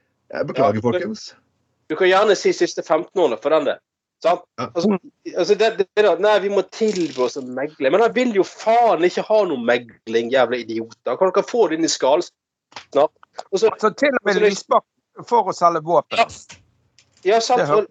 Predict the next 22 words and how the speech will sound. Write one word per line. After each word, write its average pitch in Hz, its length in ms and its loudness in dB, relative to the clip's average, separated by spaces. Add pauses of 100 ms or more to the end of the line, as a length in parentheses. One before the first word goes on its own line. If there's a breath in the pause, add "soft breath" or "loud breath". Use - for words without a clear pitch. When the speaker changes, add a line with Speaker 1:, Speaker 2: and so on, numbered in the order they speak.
(340)
Speaker 3:
jeg 196 220 0
på 185 60 2
et 147 100 0
intervju 175 280 -8
Speaker 2:
Ja. 226 120 4
Speaker 3:
på 156 140 -4
radioen 120 400 -2
i, 101 60 -14 (260)
eller 95 160 -10
i 92 80 -14
går, 95 140 -10
eller 87 160 -12
hva 98 240 -10
det 78 80 -10
var. - 80 -10 (300)
Speaker 2:
Ja, 208 140 0
ne-, 226 280 0
ja, 208 180 2
ne-, 208 220 2
ja, 196 180 0
nettopp, 185 500 -2
nettopp. 160 320 0